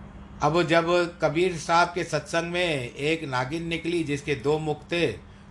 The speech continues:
तो जो सत्संगी बैठे हुए थे वो डरने लगे। कोई जोर से चिल्लाया। कबीर साहब ने उस समय एक श्लोक कहा जिसका अर्थ था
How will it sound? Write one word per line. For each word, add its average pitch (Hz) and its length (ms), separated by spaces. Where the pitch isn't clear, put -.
तो 123 60
जो 135 160
सत्संगी 185 540
बैठे 147 320
हुए 135 220
थे 156 160
वो 175 120
डरने 160 320
लगे। 143 280
कोई 180 160
जोर 180 280
से 202 140
चिल्लाया। 123 580
कबीर 165 300
साहब 151 340
ने 160 340
उस 175 180
समय 160 320
एक 156 260
श्लोक 165 380
कहा 131 420
जिसका 170 300
अर्थ 170 420
था 151 420